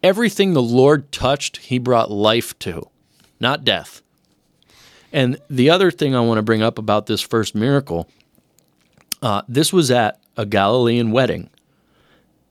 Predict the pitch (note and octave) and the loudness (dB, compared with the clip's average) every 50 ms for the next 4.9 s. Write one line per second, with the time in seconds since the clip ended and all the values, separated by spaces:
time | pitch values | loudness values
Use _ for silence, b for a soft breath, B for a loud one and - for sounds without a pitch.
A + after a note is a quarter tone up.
0 | _ _ - A2+ A2 G#2+ G#2+ G2 B2 A#2+ C3+ D3 C#3+ B2+ C3+ C3+ B2+ B2 A#2 A2+ | _ _ -2 0 0 0 0 0 0 0 0 0 2 2 2 2 2 2 0 0
1 | A#2 C3+ D3+ E3 D3+ B2+ A#2+ B2+ B2+ A#2+ - - _ _ _ _ _ _ _ _ | 2 2 4 4 4 4 2 0 -2 -6 -10 -12 _ _ _ _ _ _ _ _
2 | _ _ _ _ _ _ _ _ C3 - - - C3+ B2+ A#2+ D3 F3 - - E3+ | _ _ _ _ _ _ _ _ -6 -6 -2 -2 -2 2 2 2 2 2 0 0
3 | D#3+ C#3+ A#2+ A2+ B2 B2 C3 C#3+ C#3 C#3 C3 B2+ B2 A#2+ A#2 A2 A2 A#2+ B2+ B2 | 0 0 2 2 2 4 4 2 2 0 0 0 -2 0 -2 0 0 2 2 2
4 | G#2+ G2 F#2+ F#2+ G2 G2 G#2 A2 A2 A2 G2+ - - - F#2 F2 D#2+ F#2+ | 0 0 -2 -4 -2 0 0 2 2 0 -2 -4 -6 -6 -6 -6 -6 -10